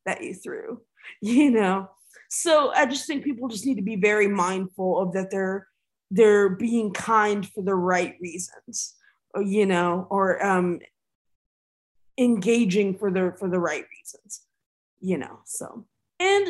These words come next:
if you don't like somebody with a disability 'cause they're a jerk, maybe it's just 'cause they're a jerk, not because they're disabled,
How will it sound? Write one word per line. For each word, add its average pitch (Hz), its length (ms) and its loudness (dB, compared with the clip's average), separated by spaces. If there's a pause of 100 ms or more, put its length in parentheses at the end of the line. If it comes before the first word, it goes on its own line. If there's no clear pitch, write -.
if - 240 -8
you 294 80 -2
don't 339 200 2
like 339 180 -2
somebody 320 400 -2
with 285 160 -8
a 311 60 -4
disability 320 680 -2
'cause 269 240 -6
they're 277 160 -2
a 247 40 -4
jerk, 311 360 -4 (800)
maybe 330 160 2
it's 370 100 4
just 381 160 -4
'cause 320 160 0
they're 339 180 4
a 277 60 0
jerk, 277 380 0
not 240 160 0
because 254 300 2
they're 269 200 6
disabled, 233 640 0